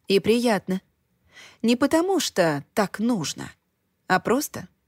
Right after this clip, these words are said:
понравилось. "Вы правы, господин Леогерт. В попытках сделать уютным этот дом для других я совсем забыла о себе".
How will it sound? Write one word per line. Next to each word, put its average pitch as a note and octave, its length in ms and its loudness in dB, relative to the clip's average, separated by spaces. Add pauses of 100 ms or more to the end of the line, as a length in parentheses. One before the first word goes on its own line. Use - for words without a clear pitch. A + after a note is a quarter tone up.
понравилось. G3+ 720 0 (1200)
"Вы G3+ 240 2
правы, F3+ 380 0
господин E3+ 580 -2
Леогерт. E3+ 680 -4 (540)
В - 100 -20
попытках G#3 600 2
сделать F3 520 2
уютным E3+ 540 -2
этот D#3+ 360 -2
дом E3+ 280 2
для F3 160 2
других E3 580 -6 (480)
я F#3 240 0
совсем F3 500 0
забыла F3+ 420 0
о F#3 60 -2
себе". F#3+ 340 -4